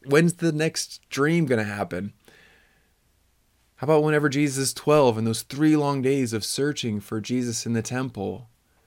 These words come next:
"Son, why have you done this to us? Your father and I have been looking for you with great suffering," says the Latin. Like, we've been suffering in this, and not because of any sin, but just in the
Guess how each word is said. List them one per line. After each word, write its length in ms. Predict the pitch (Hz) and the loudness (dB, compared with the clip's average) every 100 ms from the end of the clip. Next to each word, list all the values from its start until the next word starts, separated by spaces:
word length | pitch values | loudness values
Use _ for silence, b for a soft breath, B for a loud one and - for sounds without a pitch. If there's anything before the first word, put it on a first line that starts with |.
| _ _ _ _ _ _ _ - | _ _ _ _ _ _ _ -12
"Son, 360 | - 135 156 117 | -8 -4 -4 -6
why 280 | 123 151 | -8 -6
have 160 | 165 135 | -6 -6
you 160 | 131 117 | -6 -6
done 220 | 120 175 | -2 -2
this 160 | 135 - | -2 -4
to 120 | 101 | -8
us? 460 | 95 - - - - _ _ _ _ _ | -10 -12 -12 -12 -18 _ _ _ _ _
Your 100 | 123 | -8
father 520 | - 143 156 156 131 | -2 0 0 0 -2
and 100 | 123 | -2
I 240 | 113 143 | -4 -4
have 240 | 147 127 117 | -4 -6 -4
been 220 | 120 117 | -4 -2
looking 360 | 123 127 151 131 | -6 -6 -4 -6
for 160 | - 123 | -4 -2
you 160 | 120 | 0
with 180 | 117 113 b b | 0 -4 b b
great 320 | - 123 175 - | -6 -2 -2 -2
suffering," 800 | - 160 175 - 101 90 87 110 | -4 -4 -4 -8 -8 -8 -12 -16
says 320 | - 117 110 | -8 -4 -4
the 100 | - | -4
Latin. 380 | 101 95 - - - | -4 -4 -6 -10 -20
Like, 240 | 92 110 - | -16 -16 -14
we've 180 | 147 170 | -12 -8
been 120 | 156 | -4
suffering 840 | - - - - 131 107 95 85 - _ | -2 -4 -6 -8 -4 -2 -4 -10 -16 _
in 200 | 123 120 | -2 0
this, 260 | 110 95 - | 0 -2 -4
and 120 | 131 | -4
not 200 | 160 185 | -2 -4
because 240 | 185 190 | -2 0
of 100 | 170 | 0
any 260 | 160 151 120 B B B | 0 -2 -4 B B B
sin, 420 | - 160 190 175 | -2 2 2 2
but 140 | 123 | 0
just 240 | 120 147 165 | -2 -2 -2
in 100 | 147 | -2
the 160 | 131 | -4